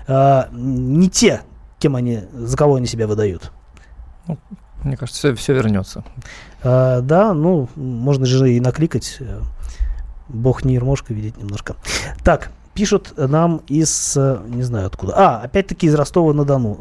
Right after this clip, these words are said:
Speaker 1: э, пишут. Но вот уже со стороны, наверное, пассажира. «Бесит, когда в маршрутке водитель громко разговаривает по телефону и не на русском языке». Ну,
Speaker 2: На французском, например.
Speaker 1: на французском.
Speaker 2: Ну, на плохом таком,
Speaker 1: Ну, в
Speaker 2: ломаном.
Speaker 1: Ростове на каком еще языке могут говорить?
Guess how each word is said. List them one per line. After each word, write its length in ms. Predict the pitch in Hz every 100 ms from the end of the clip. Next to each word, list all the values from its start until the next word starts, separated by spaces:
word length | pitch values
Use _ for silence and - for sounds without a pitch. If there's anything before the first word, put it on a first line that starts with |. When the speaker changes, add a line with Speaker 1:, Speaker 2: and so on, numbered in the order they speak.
| 98
Speaker 1:
э, 40 | 101
пишут. 400 | 117 104 98 -
Но 160 | 160
вот 300 | 123 117 135 139
уже 140 | 143
со 100 | 135
стороны, 320 | 139 143 139 143
наверное, 300 | 135 127 120
пассажира. 480 | 127 - 139 131 110
«Бесит, 320 | 151 170 156
когда 360 | 143 143 156 147
в 140 | 131
маршрутке 580 | 147 151 - 170 160 147
водитель 340 | 143 151 143
громко 300 | 135 147 131
разговаривает 460 | 131 135 135 135 127
по 80 | -
телефону 480 | 143 139 208 185 - - - -
и 100 | 185
не 80 |
на 160 | 175 151
русском 280 | 180 - 143
языке». 460 | 139 143 139 202 - - - - - - - - -
Ну, 300 | 147 170 165
Speaker 2:
На 80 | 127
французском, 540 | 127 104 110 107 101
например. 200 | 98 156
Speaker 1:
на 60 | 151
французском. 300 | 160 147 151
Speaker 2:
Ну, 60 | 147
на 40 |
плохом 300 | 143 143 101
таком, 220 | 95 - 101
Speaker 1:
Ну, 60 |
в 40 | 165
Speaker 2:
ломаном. 160 | 139
Speaker 1:
Ростове 340 | 165 185 151 120
на 80 | 123
каком 240 | 135 151
еще 160 | 120 110
языке 240 | 101 98
могут 240 | 90 90 -
говорить? 380 | 90 90 -